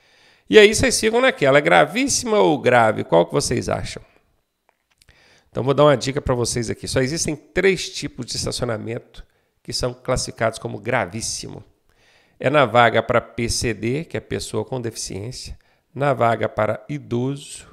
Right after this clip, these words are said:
e também na pista, na pista, estacionar na pista de estradas e rodovias que tenham acostamento.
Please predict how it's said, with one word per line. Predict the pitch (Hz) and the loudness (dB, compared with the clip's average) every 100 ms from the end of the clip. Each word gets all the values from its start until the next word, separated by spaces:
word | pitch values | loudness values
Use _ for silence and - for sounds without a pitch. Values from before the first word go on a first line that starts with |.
| _ _ _ _ _ - | _ _ _ _ _ -16
e | 127 | -12
também | - 139 117 113 123 135 - _ _ | -2 -2 0 0 -2 -6 -12 _ _
na | 123 135 160 185 | -8 -4 0 0
pista, | - - 202 - - - 104 92 90 _ | -2 -10 -6 -6 -6 -2 -2 -2 -8 _
na | 110 107 123 143 170 | -14 -10 -6 -2 -2
pista, | 185 - - 113 120 117 - - 135 147 - | -4 -10 -14 -12 -10 -10 -12 -6 -6 -6 -12
estacionar | - 123 - 127 147 | -12 -10 -8 -6 -6
na | 135 175 | -4 -4
pista | - - 156 117 - - 98 90 _ _ _ _ _ _ _ _ _ _ | -6 -12 -10 -8 -10 -8 -8 -10 _ _ _ _ _ _ _ _ _ _
de | 123 160 | -8 -6
estradas | 170 - 123 123 135 135 151 160 - - - - _ _ _ - | -4 -2 4 6 6 2 -4 -2 -6 -4 -8 -10 _ _ _ -10
e | 147 | -8
rodovias | 123 127 127 123 117 98 107 110 120 131 135 - - - _ _ _ _ _ | -6 -2 -2 -2 -4 -6 -10 -6 -6 -6 -8 -12 -14 -20 _ _ _ _ _
que | 147 | -10
tenham | 147 - 123 123 131 135 - | -6 0 0 0 -4 -6 -6
acostamento. | 127 - - 123 - - 135 95 - - _ | -4 -4 -4 -4 -4 -6 -6 -6 -14 -18 _